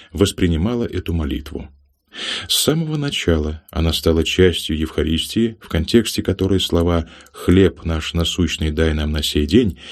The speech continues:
могли означать только одно: просьбу о приобщении хлеба, сшедшего с небес, того сверхсущностного хлеба,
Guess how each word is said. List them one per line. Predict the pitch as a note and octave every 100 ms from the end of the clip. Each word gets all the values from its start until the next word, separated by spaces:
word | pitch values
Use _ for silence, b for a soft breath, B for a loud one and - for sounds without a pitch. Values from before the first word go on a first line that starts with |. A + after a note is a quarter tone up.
| B B
могли | F#2 G2+ C3+
означать | D#3+ C#3 B2 B2+ C3+ -
только | - B2+ B2 A#2
одно: | G#2 F2+ D#2 C#2 B B B
просьбу | - G#2 C3+ A2 B2 -
о | G#2 G#2+
приобщении | F#2+ G#2+ G#2 - A2+ G#2 F2+
хлеба, | D#2+ - A#2+ A#2 E2+ D#2
сшедшего | - - G2+ F2 - D#2+
с | D2+
небес, | D#2+ E2+ C3 - B B B
того | - E2 G2+ F#2
сверхсущностного | - - E2+ F2+ G2+ - - - A#2 - F2+ E2 - D#2
хлеба, | D2 A#2 C#3 D#2+